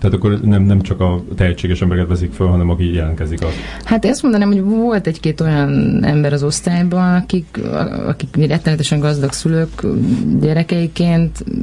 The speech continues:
Speaker 2: igazából nem egészen tudom, hogy mit csináltak ott. Tehát, hogy
Speaker 1: Aha.
Speaker 2: biztos menő volt azt mondani, hogy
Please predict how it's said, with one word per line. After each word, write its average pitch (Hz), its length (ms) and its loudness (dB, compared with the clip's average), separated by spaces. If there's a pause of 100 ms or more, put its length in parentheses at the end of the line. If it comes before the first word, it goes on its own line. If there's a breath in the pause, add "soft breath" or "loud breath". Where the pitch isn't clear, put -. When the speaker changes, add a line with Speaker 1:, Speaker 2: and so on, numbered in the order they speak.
(720)
Speaker 2:
igazából 156 1120 2 (140)
nem 147 300 2 (140)
egészen 135 440 0
tudom, 131 220 0
hogy 127 140 2 (280)
mit 120 180 2
csináltak 123 540 -2
ott. - 320 -4
Tehát, 117 280 0
hogy 135 320 0 (120)
Speaker 1:
Aha. 92 140 -2 (680 loud breath)
Speaker 2:
biztos - 380 -2 (440)
menő 123 420 4
volt 117 240 0
azt 123 160 -2
mondani, 135 300 0
hogy - 260 -2